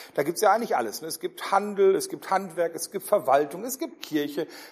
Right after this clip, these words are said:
es gibt Soziales, es gibt Dienste, es gibt Familien, es gibt Freizeitangebote, es gibt Marktplätze und Werkstätten und so. So eine Stadt ist ein ganz umfassendes Dingen.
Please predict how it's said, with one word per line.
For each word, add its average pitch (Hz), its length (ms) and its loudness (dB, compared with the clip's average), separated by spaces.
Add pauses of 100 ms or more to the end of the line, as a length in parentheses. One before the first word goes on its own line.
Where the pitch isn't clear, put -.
es 196 220 0
gibt 208 180 -8
Soziales, 139 800 2
es - 160 -6
gibt - 260 -12
Dienste, 151 340 -10
es 170 220 -8
gibt 208 160 -12
Familien, 160 840 -4 (320)
es - 140 -4
gibt 202 180 -8
Freizeitangebote, 165 920 0
es 170 120 -6
gibt - 460 -8 (260)
Marktplätze 131 1000 -2
und 143 400 -12
Werkstätten 156 560 -6
und 139 80 -10
so. 147 140 -4 (240)
So - 120 -14
eine 160 120 -4
Stadt 214 420 4
ist 160 160 -6
ein 131 180 -4
ganz 220 320 2
umfassendes 165 760 -6
Dingen. 123 360 -2